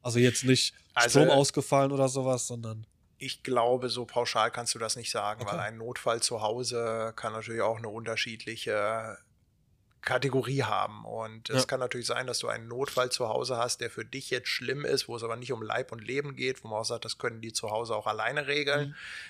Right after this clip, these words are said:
Speaker 2: Ja, dann, es kann natürlich dann sein, was weiß ich, deine Frau ist plötzlich irgendwie Schwerer Unfall,
Speaker 1: Schwanger.
Speaker 2: Krankenhaus, äh, ja, irgendwie sowas, ne? Und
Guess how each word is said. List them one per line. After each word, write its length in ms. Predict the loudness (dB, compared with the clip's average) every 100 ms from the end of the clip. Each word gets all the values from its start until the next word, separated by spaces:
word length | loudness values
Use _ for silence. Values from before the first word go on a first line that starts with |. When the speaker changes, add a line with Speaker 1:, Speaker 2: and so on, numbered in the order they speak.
| -6
Speaker 2:
Ja, 240 | 0 2
dann, 380 | 2 0 -4 -12 -10
es 140 | -6 -2
kann 140 | -2
natürlich 280 | -2 -4 -4
dann 200 | -6 -4
sein, 240 | -4 -4
was 180 | -6 -6
weiß 140 | -6 -8
ich, 160 | -6
deine 180 | -6 -6
Frau 400 | -6 0 2 2
ist 120 | -2
plötzlich 400 | -6 -4 -4 -4
irgendwie 680 | -6 -8 -8 -10 -8 -6 -6 -8 -16 -20 -20 -14
Schwerer 400 | 0 4 6 8
Unfall, 460 | 8 6 6 8 8
Speaker 1:
Schwanger. 280 | 8 8 8 6
Speaker 2:
Krankenhaus, 680 | 4 6 8 8 8 6 4
äh, 360 | 4 4 2
ja, 220 | 4 6 6
irgendwie 320 | 6 4 2
sowas, 460 | 0 4 4 4 2
ne? 260 | 2 0 -4 -6
Und 880 | -4 -2 -2 -4 -10 -10 -8 -8